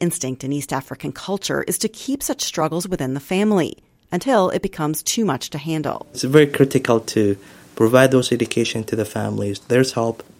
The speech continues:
Speaker 2: There's people you could seek out, and don't wait until it becomes a crisis.
Speaker 1: Noor says, "In the collectivist Somali culture, a family's opinion and fear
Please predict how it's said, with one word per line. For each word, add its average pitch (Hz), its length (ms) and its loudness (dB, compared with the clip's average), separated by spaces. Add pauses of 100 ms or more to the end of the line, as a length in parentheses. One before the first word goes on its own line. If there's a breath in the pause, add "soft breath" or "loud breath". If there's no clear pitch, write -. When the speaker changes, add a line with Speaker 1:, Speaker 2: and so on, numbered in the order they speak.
(160)
Speaker 2:
There's 113 200 2
people 120 320 0
you 117 60 2
could 113 200 -8
seek - 300 -2
out, 107 340 -6
and 110 240 -6
don't 120 220 2
wait 110 160 0
until 107 220 -6
it 104 60 -8
becomes 104 260 -10
a - 20 -14
crisis. - 500 -12 (220)
Speaker 1:
Noor 285 240 2
says, 196 320 2
"In 214 120 -2
the 214 60 2
collectivist 277 580 -4
Somali 156 340 0
culture, - 520 -8 (100)
a 147 60 -8
family's 151 500 -4
opinion 220 640 0
and 170 140 -2
fear 247 260 -4